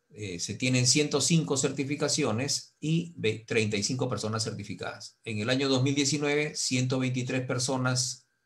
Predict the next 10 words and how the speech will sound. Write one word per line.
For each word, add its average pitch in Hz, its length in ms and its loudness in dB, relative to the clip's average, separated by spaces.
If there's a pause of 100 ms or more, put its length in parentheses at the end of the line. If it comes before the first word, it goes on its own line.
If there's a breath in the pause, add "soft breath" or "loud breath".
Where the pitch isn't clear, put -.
(140)
eh, 98 400 -10
que 104 100 -8
se, 101 140 -6
se, - 280 -6 (200)
se, 101 600 -8
que 104 180 -10
certificaciones, 113 800 0
ciento 131 200 -2
veintitrés 123 400 -2
certificaciones 135 840 -4